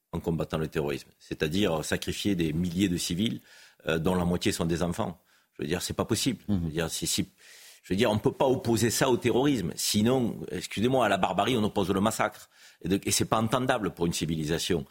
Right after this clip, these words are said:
Speaker 1: Euh, c'est pas entendable pour le droit international. Donc combattre le terrorisme est un combat de longue haleine, donc qui doit être mené, euh, avec, euh, je dirais, une démarche internationale. En revanche, effectivement, donc, euh,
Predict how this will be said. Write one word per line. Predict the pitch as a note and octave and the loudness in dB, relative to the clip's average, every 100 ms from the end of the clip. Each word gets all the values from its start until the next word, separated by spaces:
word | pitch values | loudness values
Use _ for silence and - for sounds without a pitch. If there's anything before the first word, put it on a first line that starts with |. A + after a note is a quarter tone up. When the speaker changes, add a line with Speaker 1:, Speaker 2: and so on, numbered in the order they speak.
| - - - | -16 -12 -2
Speaker 1:
Euh, | E2+ | 0
c'est | - | 0
pas | - A2 | 0 0
entendable | A2+ A#2+ C3+ A2+ | 0 2 2 0
pour | F2+ F#2 | 0 2
le | |
droit | E2+ F2 | 2 0
international. | E2+ D#2+ E2 - D#2 C2+ - - | 0 -2 -2 -4 -4 -6 -12 -2
Donc | F#2 - | -2 2
combattre | A#2+ B2+ - | 2 2 0
le | G#2 | -2
terrorisme | F#2 F#2+ F#2+ F#2+ E2 - | 2 2 2 0 -2 -6
est | F2+ | -2
un | F2+ | -2
combat | F2+ F#2 F#2 | 0 0 2
de | F2 | 2
longue | A2 G#2+ | 2 2
haleine, | G2+ A2+ D3+ - - _ | 2 0 -4 -12 -20 _
donc | F#2 | -4
qui | F2 | 0
doit | G2 G2+ | 0 2
être | G#2+ - | 0 0
mené, | G#2 F#2+ G2+ C#3+ - - - | 0 2 0 -4 -12 -18 -2
euh, | F#2 F2+ F2+ C#2 | 0 2 2 2
avec, | F2 G2 A2+ - E2+ - - - | 2 2 0 0 -2 -2 -10 -2
euh, | E2 C2+ | 0 2
je | - C#2 | 0 0
dirais, | D#2+ - G#2+ D2+ - - _ | 0 2 4 2 -2 -12 _
une | E2 | -2
démarche | E2+ G2 G#2+ - F2 - | 2 4 2 0 -2 0
internationale. | A2 G2+ G2 F#2+ F2 F#2 - - _ _ | 0 0 0 0 0 0 0 -6 _ _
En | F#2+ | 0
revanche, | F2 G2 B2+ - | 2 2 2 -2
effectivement, | - F#2 - F2+ A#2 C3+ A2+ - _ | -4 -4 0 0 2 -2 -4 -14 _
donc, | - E2+ - | -2 -2 0
euh, | F2 | -2